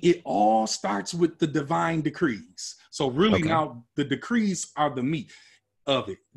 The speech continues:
Speaker 1: Before total depravity, before unconditional election, before everything, God decreed everything that comes to pass.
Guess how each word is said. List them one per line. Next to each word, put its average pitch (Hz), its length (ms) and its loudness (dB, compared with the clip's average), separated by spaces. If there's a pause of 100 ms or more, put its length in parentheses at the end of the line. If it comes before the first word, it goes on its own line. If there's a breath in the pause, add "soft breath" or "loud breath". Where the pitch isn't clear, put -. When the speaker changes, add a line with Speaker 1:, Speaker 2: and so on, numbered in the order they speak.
Speaker 1:
Before 185 380 2
total 147 260 0
depravity, 214 520 0
before 156 320 -2
unconditional 123 560 -6
election, 202 520 -2
before 139 460 -6
everything, 131 760 -2 (580 soft breath)
God 196 640 2 (300)
decreed 135 920 -4 (680)
everything 185 920 -4 (260)
that 143 240 -2
comes 147 340 -2
to - 80 -10
pass. - 680 -10